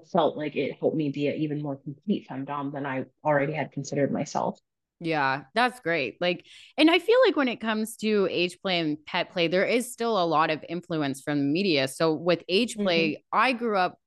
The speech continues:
Speaker 2: with a lot of films where it was an older gentleman with a younger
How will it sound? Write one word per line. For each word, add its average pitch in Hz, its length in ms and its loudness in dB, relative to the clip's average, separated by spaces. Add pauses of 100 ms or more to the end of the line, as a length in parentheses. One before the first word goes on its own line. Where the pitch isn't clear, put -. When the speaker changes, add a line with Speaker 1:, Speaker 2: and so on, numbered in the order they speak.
(460)
Speaker 2:
with 185 140 0
a 185 40 4
lot 170 360 4
of 240 80 -2
films 160 560 -2
where 170 120 -2
it 170 100 0
was 175 200 -4
an 240 120 -2
older 170 240 -2
gentleman 147 520 -2
with 151 160 -6
a 160 40 0
younger 147 680 -2